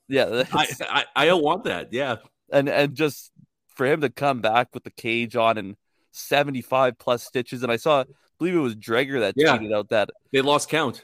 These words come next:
Speaker 1: Yeah, it might not even, it might be more than seventy-five, and that's just an insane thing to think about, that he goes, that he was taking some pretty big bumps. Like, in the third period, there was that, there was that collision behind the net with, uh,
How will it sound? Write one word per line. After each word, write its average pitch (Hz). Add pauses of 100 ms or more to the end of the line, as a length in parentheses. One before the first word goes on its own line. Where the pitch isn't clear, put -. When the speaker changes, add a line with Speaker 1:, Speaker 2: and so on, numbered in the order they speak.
Speaker 1:
Yeah, 139
it 117
might 147
not 135
even, 110
it 127
might 160
be 120
more 123
than 135
seventy-five, 101
and 107
that's 135
just 135
an 113 (320)
insane 143
thing 117
to 104
think 110
about, 98
that 95 (300)
he 135
goes, 117
that 110
he 147
was 196
taking 147
some 120
pretty 131
big 110
bumps. 101
Like, 110
in 139
the 113
third 135
period, 117
there 107
was 107
that, 110 (340)
there 131
was 120
that 113
collision 120
behind 113
the 104
net 101
with, 113
uh, 95